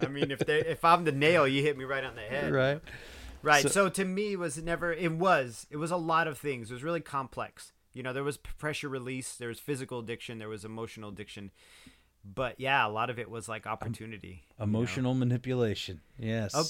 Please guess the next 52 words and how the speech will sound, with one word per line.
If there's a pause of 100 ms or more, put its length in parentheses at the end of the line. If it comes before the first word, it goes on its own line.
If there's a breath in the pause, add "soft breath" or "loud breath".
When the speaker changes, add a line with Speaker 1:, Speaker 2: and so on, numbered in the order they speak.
(120)
Speaker 1:
well,
yeah,
emotional
and
emotional
addiction
too.
I
mean,
Speaker 2:
Mm-hmm.
Speaker 1:
but
a
lot
of
emotional
manipulation
on
my
part,
you
know?
I
mean,
you
bolster
your
own, (540 loud breath)
come
on,
man.
How
many
times
you
hear
the
drunks
in
the
rooms
when
they
share
and
they
say
they
always
felt
like
an
outsider?